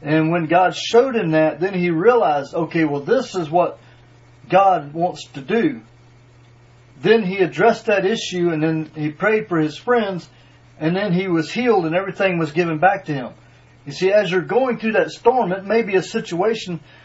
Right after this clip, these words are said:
that God's trying to get something out of your life. Or it may be something that you brought upon yourself. Either way, whatever it is, God has a way out.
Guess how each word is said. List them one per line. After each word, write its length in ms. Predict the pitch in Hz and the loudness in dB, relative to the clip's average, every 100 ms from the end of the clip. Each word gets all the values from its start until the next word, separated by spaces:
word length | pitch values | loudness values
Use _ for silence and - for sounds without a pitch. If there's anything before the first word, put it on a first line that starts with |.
| - _ - | -20 _ 0
that 200 | 165 160 | 0 6
God's 300 | 214 214 - | 4 4 0
trying 260 | 190 196 | -2 -2
to 80 | 175 | 0
get 160 | 185 170 | -4 -4
something 400 | - 175 180 170 | -4 -2 0 6
out 200 | 170 170 | 6 6
of 80 | 160 | -2
your 140 | 165 | 0
life. 320 | 240 240 - - _ _ _ _ - | 2 2 -2 -14 _ _ _ _ -2
Or 160 | 175 214 | 0 2
it 40 | |
may 140 | 196 208 | 0 -4
be 140 | 190 | -6
something 460 | - 208 202 190 175 | 2 2 2 0 -2
that 200 | 160 185 | -2 -6
you 80 | |
brought 320 | 147 160 202 196 | -2 2 4 2
upon 340 | - 208 190 | 0 0 0
yourself. 480 | 170 - 254 - - _ _ _ _ 170 | -4 -2 -2 -2 -8 _ _ _ _ -4
Either 240 | 233 220 | 0 4
way, 200 | 220 220 | 4 4
whatever 460 | 165 208 214 180 160 | 2 2 0 0 -2
it 60 | |
is, 260 | 214 233 147 | 0 0 0
God 360 | 175 226 247 175 | 2 2 2 -2
has 240 | 196 165 | -4 -2
a 80 | 170 | -2
way 280 | 190 175 175 | -2 0 0
out. 380 | 226 - - | -2 -4 -10